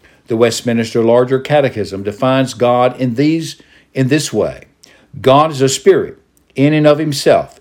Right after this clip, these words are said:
infinite in being, glory, blessedness, and perfection, all-sufficient, eternal,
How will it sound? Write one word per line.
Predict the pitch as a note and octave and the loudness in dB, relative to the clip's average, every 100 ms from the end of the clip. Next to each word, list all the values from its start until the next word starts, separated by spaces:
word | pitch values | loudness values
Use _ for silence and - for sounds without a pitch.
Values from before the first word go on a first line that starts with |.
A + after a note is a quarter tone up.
| - | -6
infinite | D#3 C#3+ D#3 D3+ D3 | -4 0 0 0 -2
in | C#3+ C3 | -2 0
being, | B2+ A#2 E2+ C#2 C#2 - _ - | 0 -2 -4 -10 -20 -20 _ -4
glory, | A#2+ C3+ A2 D#2+ C2+ _ _ - | 4 4 4 -2 -8 _ _ -18
blessedness, | F#2 B2 C#3+ C#3 G2+ D#2+ D2 - - | -2 2 2 0 -8 -8 -12 -14 -6
and | B2 A2+ | -4 -2
perfection, | B2+ D3 C#3 - D2 - _ _ _ - | 0 -2 -2 -10 -14 -18 _ _ _ 0
all-sufficient, | C3+ D#3 D3+ F3+ E3+ F#3 - F#2+ C#2 _ _ _ - | 2 2 0 -2 2 0 0 -8 -12 _ _ _ -6
eternal, | D3 C#3 F3 C#3 F#2+ D2 | -6 -2 0 0 -2 -8